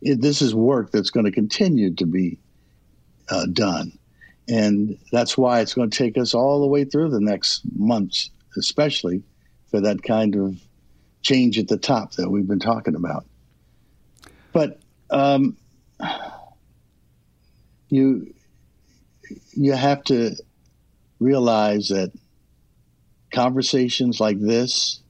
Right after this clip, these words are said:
are happening everywhere. And a lot of change, too, comes one by one when people witness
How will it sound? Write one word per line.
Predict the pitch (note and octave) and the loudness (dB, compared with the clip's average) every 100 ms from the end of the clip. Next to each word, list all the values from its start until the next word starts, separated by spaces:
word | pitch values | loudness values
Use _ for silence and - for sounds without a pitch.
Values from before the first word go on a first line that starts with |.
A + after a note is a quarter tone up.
| _ _ _ _ _ _ _ _ _ _ _ - - | _ _ _ _ _ _ _ _ _ _ _ -14 -6
are | A3+ | -2
happening | E3+ B2 - A#2 G#2+ | 0 0 0 0 0
everywhere. | C3 A#2+ F#2+ E2 E2 - - _ _ _ _ _ _ _ - | 0 0 0 -2 -4 -10 -18 _ _ _ _ _ _ _ -4
And | G#2+ G2+ F#2 F#2 - _ _ _ _ _ _ _ _ - _ - | -2 0 0 -2 -8 _ _ _ _ _ _ _ _ -20 _ -4
a | A2+ | 0
lot | A2+ B2+ D3 | 2 4 2
of | - | 2
change, | C#3 A#2+ A#2 - | 2 4 2 2
too, | C#3+ A#2+ | 0 0
comes | - A#2+ A2+ G#2 | 0 0 0 0
one | A#2 B2+ C3 | 0 2 4
by | B2+ B2+ | 4 2
one | B2+ C#3 B2+ F#2 - _ - | 2 2 0 -4 -8 _ -6
when | G#2+ G2+ | -2 -2
people | - A#2 A2 G#2 - _ _ _ _ _ _ _ - | 0 0 2 -2 -2 _ _ _ _ _ _ _ 0
witness | C#3+ - A#2+ A#2+ - - | 0 2 0 0 -2 -4